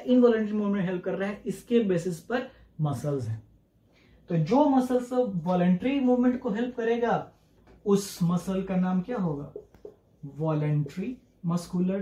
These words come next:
टिश्यू, वॉलंटरी मस्कुलर टिश्यू, ठीक है।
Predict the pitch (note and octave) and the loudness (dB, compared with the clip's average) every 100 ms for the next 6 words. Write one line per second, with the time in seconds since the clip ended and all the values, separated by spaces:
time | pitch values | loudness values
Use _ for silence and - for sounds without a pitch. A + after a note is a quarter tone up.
0 | - G3+ - B3+ B3+ _ _ _ - - | -4 -6 -6 -8 -12 _ _ _ -20 -20
1 | - _ _ _ _ - D#3+ D#3+ D#3+ D#3+ | -20 _ _ _ _ -8 -4 0 0 0
2 | - G3 G3 F#3 - F#3+ G3 G#3 G#3 G3+ | 0 2 2 0 -4 -2 0 -2 -4 -6
3 | - B3+ - _ - - _ _ _ - | -6 -14 -16 _ -20 -20 _ _ _ -20
4 | - - - - - _ G#3+ A#3 C#4 | -18 -20 -20 -20 -20 _ -6 -4 -6